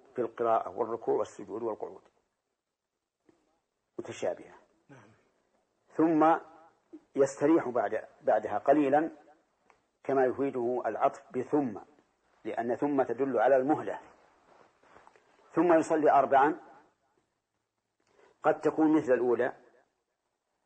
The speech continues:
Speaker 1: وقد تكون أقل منها، وقد تكون أكثر،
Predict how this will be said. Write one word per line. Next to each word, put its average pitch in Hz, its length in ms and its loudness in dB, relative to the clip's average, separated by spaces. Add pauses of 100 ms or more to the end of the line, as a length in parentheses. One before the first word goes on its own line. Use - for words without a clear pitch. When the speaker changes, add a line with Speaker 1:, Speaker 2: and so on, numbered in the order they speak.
(220)
Speaker 1:
وقد 147 260 -2
تكون 135 280 -4
أقل 113 320 -4
منها، 110 280 -8
وقد 160 240 -2
تكون 165 240 -2
أكثر، - 300 -6